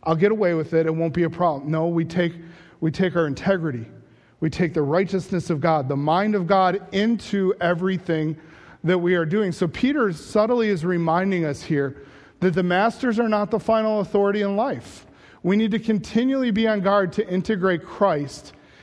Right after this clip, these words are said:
into our lives because righteous suffering is endured for conscience sake. Now, that's gonna come up here when we talk about, there's, there's another kind of suffering.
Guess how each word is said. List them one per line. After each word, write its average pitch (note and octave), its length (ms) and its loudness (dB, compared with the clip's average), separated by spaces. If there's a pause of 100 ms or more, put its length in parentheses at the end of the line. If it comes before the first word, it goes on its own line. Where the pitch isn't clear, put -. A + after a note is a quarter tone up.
(260)
into G3 340 0
our E3+ 100 2
lives E3 320 0
because F3 360 0
righteous F#3 540 0
suffering F3 680 0 (440)
is F3+ 180 0
endured F3+ 440 0
for D#3+ 160 -4
conscience F3+ 640 -4
sake. - 540 -10 (1200)
Now, E3 160 0
that's F#3 360 0
gonna B3 180 0
come A#3 220 0
up C#4 140 -2
here E3 280 2
when E3 180 -2
we E3 80 -2
talk F#3+ 300 0
about, E3+ 340 2
there's, E3+ 200 -2
there's G3+ 260 2
another A#3+ 260 0
kind A3+ 220 0
of E3 80 -4
suffering. D3+ 540 -2